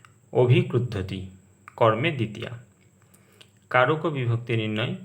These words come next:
পিতরং সংজানিতে, কর্মে দ্বিতীয়া। অন্তরেণ শব্দের যোগে কোন বিভক্তি হয়? দ্বিতীয়া। নেক্সট। বিভক্তি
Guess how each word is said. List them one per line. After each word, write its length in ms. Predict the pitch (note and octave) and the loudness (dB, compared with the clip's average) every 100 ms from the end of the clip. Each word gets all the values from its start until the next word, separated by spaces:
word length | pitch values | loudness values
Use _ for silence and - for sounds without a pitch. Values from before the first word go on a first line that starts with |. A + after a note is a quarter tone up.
| - _ | -18 _
পিতরং 420 | C3+ D#3+ D#3 E3 G3+ G3+ - - | -4 2 4 4 0 -4 -12 -6
সংজানিতে, 640 | B2 A2+ G#2 G2+ G2 F#2+ A2+ A2+ - _ _ _ _ - | 0 2 2 0 -2 -4 -10 -10 -16 _ _ _ _ 0
কর্মে 300 | A2 G#2+ G#2+ G#2+ | 2 4 2 2
দ্বিতীয়া। 340 | A2 A2+ C3 F#3+ - _ _ _ _ _ _ _ - | 2 2 0 -2 -10 _ _ _ _ _ _ _ 2
অন্তরেণ 560 | C#3 C#3 D3+ C3+ C3+ C3 C3 | 2 4 4 6 4 4 2
শব্দের 400 | A#2 A2+ G#2+ G2+ G#2 G#2+ | 0 0 0 -2 -2 -2
যোগে 240 | G2+ B2 G#3 - - | 0 2 0 -2 2
কোন 140 | C#3 C3 | 4 6
বিভক্তি 380 | A#2 A2 - G#2+ | 4 4 0 -4
হয়? 160 | F#2+ - - - B3+ C#3+ A#2 | -2 -6 -10 -20 -8 -2 2
দ্বিতীয়া। 360 | B2 A2 G2 - - _ _ _ _ _ _ | 2 2 -2 -6 -14 _ _ _ _ _ _
নেক্সট। 340 | A#2 A2 - - - _ _ _ _ _ _ _ _ _ _ _ _ _ _ _ _ _ _ _ _ _ _ _ _ _ _ _ _ _ _ _ _ _ _ _ _ _ _ _ _ _ _ _ C#3+ | 0 0 -2 -16 -20 _ _ _ _ _ _ _ _ _ _ _ _ _ _ _ _ _ _ _ _ _ _ _ _ _ _ _ _ _ _ _ _ _ _ _ _ _ _ _ _ _ _ _ 0
বিভক্তি 500 | C3 D3 D#3 D#3+ | 4 6 4 4